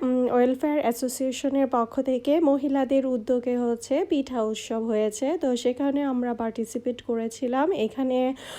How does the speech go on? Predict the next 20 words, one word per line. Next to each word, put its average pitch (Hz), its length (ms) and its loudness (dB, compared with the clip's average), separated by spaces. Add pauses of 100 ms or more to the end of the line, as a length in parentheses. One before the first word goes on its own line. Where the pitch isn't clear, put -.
(180)
অনেক 302 380 4
ধরনের 285 520 2
পিঠা 254 320 -2
নিয়ে 254 220 0
এসেছে 262 420 0
ভাবিরা, 240 640 0
আপারা, 233 480 0
খালাম্মারা 240 600 0
অনেক 269 440 0
ধরনের 262 580 0
পিঠা 247 380 -4
নিয়ে 247 200 2
এসেছে। 254 380 -2
আমাদেরকে 247 560 0
আমন্ত্রণ 247 480 0
করেছিল, 269 600 0
সেজন্য 254 500 -2
আমরা 233 300 0
উপস্থিত 254 520 -2
হয়েছিলাম। 262 560 2